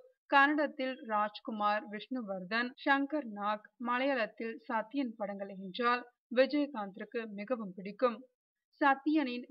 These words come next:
கரைக்காணா கடல் அவருக்கு மிகவும் பிடித்த படம். எங்க வீட்டு பிள்ளை படத்தை எழுபது தடவை மதுரை சென்ட்ரல் சினிமாவில் பார்த்திருக்கிறார் விஜயகாந்த்.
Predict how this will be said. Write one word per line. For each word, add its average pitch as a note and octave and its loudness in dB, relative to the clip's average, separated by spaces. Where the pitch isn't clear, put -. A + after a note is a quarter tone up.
கரைக்காணா B3+ 2
கடல் G#3+ 0
அவருக்கு G3+ -2
மிகவும் G#3+ -6
பிடித்த A#3 -6
படம். G#3 -4
எங்க D#4 6
வீட்டு D4+ 0
பிள்ளை A3+ -4
படத்தை A3 0
எழுபது B3 -2
தடவை G#3 -2
மதுரை G#3 -2
சென்ட்ரல் A3+ -6
சினிமாவில் G3 -8
பார்த்திருக்கிறார் A3 2
விஜயகாந்த். G#3+ -4